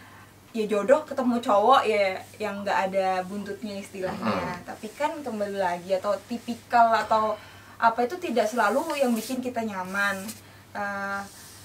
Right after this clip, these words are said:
Speaker 1: tapi memang aku tidak pernah berjanji untuk diri aku, atau per-, tidak pernah menolak untuk kayak orang yang, eh,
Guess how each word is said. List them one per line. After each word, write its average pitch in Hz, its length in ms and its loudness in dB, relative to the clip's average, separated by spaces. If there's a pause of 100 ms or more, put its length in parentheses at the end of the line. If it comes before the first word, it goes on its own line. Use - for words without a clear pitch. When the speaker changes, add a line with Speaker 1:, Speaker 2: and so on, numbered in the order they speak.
(440)
Speaker 1:
tapi 262 340 0
memang 254 540 2 (320)
aku 240 240 -2
tidak 262 240 2
pernah 233 160 -2
berjanji 220 560 -4
untuk 254 160 -6
diri 220 240 -2
aku, 190 560 -4 (400)
atau 220 240 -4
per-, 226 240 0
tidak 226 320 0
pernah 226 160 -2
menolak 220 400 0
untuk 240 240 -2
kayak 214 240 -4 (640)
orang 240 480 0 (560)
yang, 233 320 2 (800)
eh, 208 680 -4